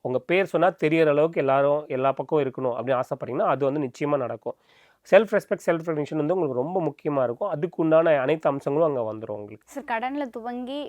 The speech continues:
Speaker 2: ஒரு மனுஷங்க வந்து அவங்களுடைய வாழ்க்கையில அவங்களுக்காக சில விஷயங்களை வந்து செஞ்சுக்கணும் அப்படின்னு சொல்லி சொன்னா, அதுக்கு என்ன விஷயம் செய்யணும் அப்படிங்கிறதுக்கும், கடன் தீரணும்னா பழனி மலைக்கு இந்தந்த நாட்கள்ல போயிட்டு வாங்கன்னு சொல்லியும், உங்களுடைய வாழ்க்கை, உங்களுடைய பெயர், அடையாளம்,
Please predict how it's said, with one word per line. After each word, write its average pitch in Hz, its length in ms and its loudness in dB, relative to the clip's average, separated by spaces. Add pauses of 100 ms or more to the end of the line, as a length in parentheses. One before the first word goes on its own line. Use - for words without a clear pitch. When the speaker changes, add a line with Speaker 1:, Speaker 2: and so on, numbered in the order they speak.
(120)
Speaker 2:
ஒரு 202 420 -12
மனுஷங்க 233 380 -14
வந்து 233 300 -8
அவங்களுடைய 269 720 -4
வாழ்க்கையில 233 540 -6
அவங்களுக்காக 294 640 -2
சில 254 260 -6
விஷயங்களை 240 460 -12
வந்து 214 220 -14
செஞ்சுக்கணும் 233 540 -10
அப்படின்னு 208 240 -16
சொல்லி 202 220 -18
சொன்னா, 254 200 -10 (300)
அதுக்கு 214 240 -6
என்ன 240 200 -8
விஷயம் 220 360 -14
செய்யணும் 214 300 -12
அப்படிங்கிறதுக்கும், 202 680 -10 (260)
கடன் 262 320 0
தீரணும்னா 254 600 -6
பழனி 240 300 -4
மலைக்கு 233 460 -10
இந்தந்த 233 340 -10
நாட்கள்ல 220 540 -8
போயிட்டு 214 280 -10
வாங்கன்னு 202 300 -10
சொல்லியும், 208 440 -8 (220)
உங்களுடைய 269 480 -2
வாழ்க்கை, 262 540 0
உங்களுடைய 220 560 -8
பெயர், 269 320 -2
அடையாளம், 220 580 -6